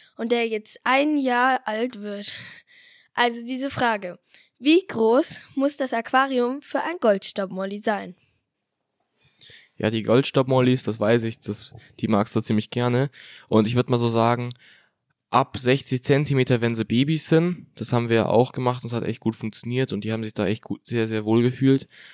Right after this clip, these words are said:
Speaker 2: Aber sobald er dann ausgewachsen ist, wirklich achtzig Zentimeter, also hundertfünfundzwanzig Liter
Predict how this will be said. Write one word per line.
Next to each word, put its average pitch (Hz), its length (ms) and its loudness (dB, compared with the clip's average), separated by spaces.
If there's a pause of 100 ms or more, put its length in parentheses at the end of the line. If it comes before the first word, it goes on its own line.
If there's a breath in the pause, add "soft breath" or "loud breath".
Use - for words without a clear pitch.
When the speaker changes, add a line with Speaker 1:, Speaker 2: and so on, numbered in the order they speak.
(120 soft breath)
Speaker 2:
Aber 110 200 4
sobald 117 280 2
er 120 80 4
dann 113 160 0
ausgewachsen 123 640 2
ist, 113 320 -4 (140)
wirklich 117 520 -2
achtzig - 420 -6
Zentimeter, 117 540 -2
also 110 200 -4
hundertfünfundzwanzig 120 800 -2
Liter 120 360 -4